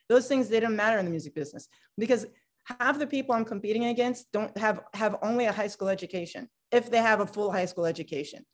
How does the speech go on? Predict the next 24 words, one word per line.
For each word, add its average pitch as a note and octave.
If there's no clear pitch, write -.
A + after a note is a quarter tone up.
Some C4
of C#4+
them, D#4
like, G3+
the G#3
capital B3
that G#3
they B3
use C#4
to B3
start B3+
their B3+
businesses, C4+
ill-gotten A3
gains. E3+
That's G3+
all G3
I'll E3+
say. -
Like, G3
it A3
wasn't A#3+
necessarily, A3
like, F#3